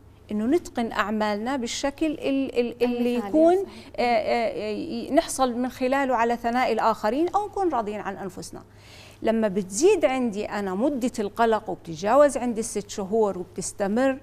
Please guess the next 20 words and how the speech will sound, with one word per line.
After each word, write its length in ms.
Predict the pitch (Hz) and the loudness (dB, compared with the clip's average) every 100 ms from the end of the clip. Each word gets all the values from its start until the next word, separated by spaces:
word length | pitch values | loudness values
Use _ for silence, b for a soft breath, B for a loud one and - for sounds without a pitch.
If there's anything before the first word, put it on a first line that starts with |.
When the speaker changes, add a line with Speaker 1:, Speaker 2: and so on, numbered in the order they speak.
| B B B - | B B B -4
Speaker 1:
آه، 120 | 214 190 | -2 -2
بتترافق 680 | - 196 214 247 254 240 | -4 -2 2 2 2 -4
مع 160 | 214 202 | -2 -2
أعراض 640 | - 185 185 214 240 175 - | -2 -2 2 6 4 2 -8
جسدية 840 | 190 196 190 170 208 202 208 202 | -6 -4 -2 -2 -2 -2 -2 -2
زي 180 | 190 190 | -2 -2
ما 100 | 180 | -4
حكيت 400 | 165 180 185 185 | -6 -10 -10 -8
لك، 160 | 220 202 | -8 -6
ممكن 340 | 165 170 180 | -8 -6 -8
تكون 280 | 175 208 196 - | -6 -6 -6 -6
إغماء، 460 | 175 170 185 220 | -8 -6 -4 -4
ممكن 440 | - 190 185 190 185 | -6 -10 -8 -8 -8
تكون، 580 | - 214 202 196 202 196 B B 269 - | -6 -4 -4 -4 -6 -8 B B -8 -2
آه، 380 | 214 202 196 196 | 0 0 0 0
توتر، 640 | 214 208 233 - 262 262 | 2 2 2 0 -2 0
ممكن 440 | 226 165 - 190 185 | -2 -6 -6 -8 -6
تكون، 400 | - 214 214 208 - | -6 -4 -4 -6 -6
آه، 40 | |
يعني، 600 | 202 202 185 196 208 208 | -4 -4 -4 -4 -6 -6